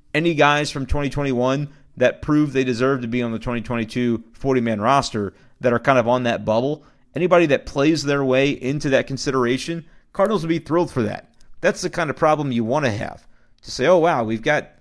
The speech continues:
too many guys on the roster that we just, we just feel like we can't figure out how we're gonna, you know, be able to add these guys back."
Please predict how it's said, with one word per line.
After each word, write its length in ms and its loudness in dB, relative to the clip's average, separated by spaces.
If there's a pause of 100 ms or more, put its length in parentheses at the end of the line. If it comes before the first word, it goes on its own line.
(280)
too 140 -2
many 160 -4
guys 300 4
on 100 -2
the 80 -2
roster 400 0
that 100 0
we 120 -4
just, 220 -12
we 140 -6
just 160 -8
feel 160 -6
like 220 0
we 80 -4
can't 340 -6 (600)
figure 340 -2
out 220 4
how 160 0
we're 100 0
gonna, 300 0
you 120 -8
know, 220 -4 (580)
be 100 -6
able 120 -2
to 100 -4
add 220 2
these 160 -2
guys 280 0
back." 380 -6